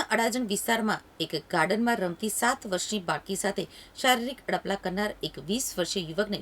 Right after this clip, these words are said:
લોકોએ ઝડપી પોલીસને હવાલે કર્યો છે. સુરત અડાજણના સ્વામિનારાયણ મંદિર પાસે આવેલા જીવન વિકાસ ટ્રસ્ટના ગાર્ડનમાં ઘણા બાળકો રમી રહ્યા હતા.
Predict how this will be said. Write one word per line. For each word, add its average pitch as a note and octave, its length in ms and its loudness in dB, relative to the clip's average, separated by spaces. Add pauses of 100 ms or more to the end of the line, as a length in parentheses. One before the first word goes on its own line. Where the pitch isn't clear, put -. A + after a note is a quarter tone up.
લોકોએ G#3 280 0
ઝડપી G3+ 440 -2
પોલીસને G#3+ 340 -2
હવાલે D#3+ 300 0
કર્યો C#3 260 -4
છે. - 160 -10 (380)
સુરત C#4 380 8 (100)
અડાજણના G3 520 4
સ્વામિનારાયણ F#3+ 600 2
મંદિર F3 380 2
પાસે E3 240 6
આવેલા E3 380 4
જીવન G#3 460 2
વિકાસ - 500 2
ટ્રસ્ટના F#3 360 4
ગાર્ડનમાં E3 540 4
ઘણા G3+ 260 4
બાળકો E3 400 4
રમી E3+ 200 4
રહ્યા D3 220 2
હતા. C3+ 200 -4